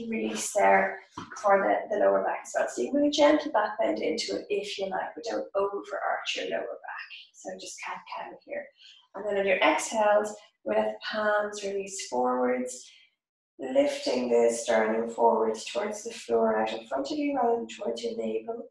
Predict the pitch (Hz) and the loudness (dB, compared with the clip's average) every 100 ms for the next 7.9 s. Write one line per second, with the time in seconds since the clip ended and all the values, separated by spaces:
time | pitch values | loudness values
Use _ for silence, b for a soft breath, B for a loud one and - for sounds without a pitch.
0 | _ _ - 113 110 113 107 104 101 101 | _ _ -10 -4 -4 -4 -4 -2 -2 -2
1 | 110 107 98 98 113 - - 101 90 - | -6 -8 -8 -8 -8 -10 -12 -12 -14 -14
2 | - - - - - - 104 107 - 117 | -14 -12 -14 -16 -18 -16 -14 -14 -14 -8
3 | - 120 123 277 302 - - 240 240 359 | -6 -4 -2 -2 -2 -6 -4 0 2 0
4 | - B B B B B B _ 226 214 | -4 B B B B B B _ -8 -6
5 | 220 254 285 311 - 277 285 311 - - | -2 0 0 0 -4 0 2 2 0 -4
6 | - _ _ _ _ _ _ 277 285 285 | -10 _ _ _ _ _ _ -10 -8 -8
7 | 214 214 220 214 214 - 302 220 226 | -10 -10 -12 -12 -10 -8 -8 -10 -14